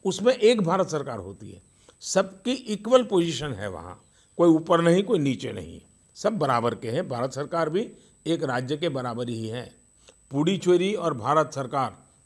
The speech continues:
दो इक्वल है वहाँ पर, तो इसलिए वहाँ पर कांग्रेस की सरकारें भी हैं।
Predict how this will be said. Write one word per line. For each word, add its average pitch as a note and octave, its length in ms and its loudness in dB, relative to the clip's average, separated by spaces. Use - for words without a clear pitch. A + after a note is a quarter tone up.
दो C#3+ 140 -2
इक्वल D#3 380 -4
है B2+ 180 -8
वहाँ F#2+ 260 -10
पर, - 220 -20
तो - 60 -6
इसलिए F#3+ 760 -2
वहाँ E3+ 360 2
पर A#3 200 4
कांग्रेस C#3+ 440 2
की E3+ 120 -2
सरकारें F3 420 0
भी F#3+ 160 -4
हैं। F#3+ 340 -12